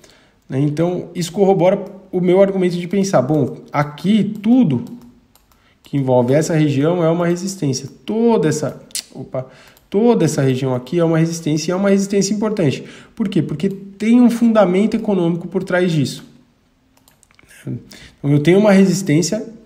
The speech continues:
que já s-, é uma resistência comprovada num gráfico diário, que é um time frame muito importante pra mim, né, na minha opinião, no mercado de Forex. E essa resistência,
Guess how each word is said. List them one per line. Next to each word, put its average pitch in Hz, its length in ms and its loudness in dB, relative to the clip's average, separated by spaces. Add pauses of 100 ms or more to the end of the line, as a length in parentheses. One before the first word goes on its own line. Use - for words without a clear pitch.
(140)
que 143 140 -2
já 131 160 4
s-, - 300 -2 (240)
é - 60 -12
uma 123 120 -4
resistência 123 420 -6
comprovada 165 840 2
num 147 160 0
gráfico 127 520 0 (340)
diário, 143 420 4
que 156 100 -2
é - 20 0
um 131 80 -2
time 127 240 0
frame 120 300 0
muito 127 300 0
importante 127 500 -2
pra 117 160 -4
mim, 143 460 -4 (200)
né, 120 80 -10
na 120 100 -6
minha 117 160 -4
opinião, 117 280 -4
no 117 60 -2
mercado 117 280 -4
de 135 60 -6
Forex. 175 420 -4 (420)
E 190 80 2
essa 240 260 4
resistência, 208 800 0